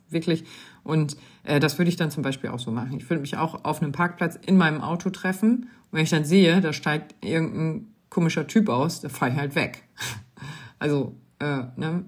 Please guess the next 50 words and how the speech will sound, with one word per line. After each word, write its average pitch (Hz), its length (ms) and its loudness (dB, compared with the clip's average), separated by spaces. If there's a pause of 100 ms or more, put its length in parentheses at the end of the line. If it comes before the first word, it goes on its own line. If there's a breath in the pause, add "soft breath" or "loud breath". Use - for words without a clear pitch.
so 147 100 -6
ein 147 40 -4
bisschen 151 220 -4
gucken, 165 220 -6
wer 143 100 -2
ist 147 140 -4
das 120 140 -8
denn? - 260 -12 (160)
Und, 143 320 -6 (200)
äh, 139 300 -8
kennt 170 240 -4
man 143 160 -6
die 143 80 -4
Person 147 420 -6
vielleicht 135 420 -6
auch 135 120 -10
sogar 131 360 -10
schon 139 260 -10
ein 135 40 -8
bisschen, 135 440 -8
hat - 180 -10
man 139 220 -4
vielleicht 139 360 -10
auch 147 100 -6
ein 156 60 -6
bisschen 143 220 -10
auf 139 160 -10
Instagram 156 440 -10
geguckt, 147 340 -10
was 156 140 -10
macht 165 180 -8
die 165 60 -6
Person 147 440 -8
denn 151 200 -10
eigentlich? 151 500 -10 (500 loud breath)
Ähm, 165 520 -2 (360)
hat 156 180 -6
man 143 120 -6
das 143 180 -6
Profil 214 320 2
vielleicht 165 380 -2
auch 160 60 -12
so - 100 -10
ein 151 60 -8
bisschen 143 220 -8
auf 127 180 -12
Echtheit 147 440 -6
gecheckt 151 420 -8
und 139 120 -6
so. 143 300 -6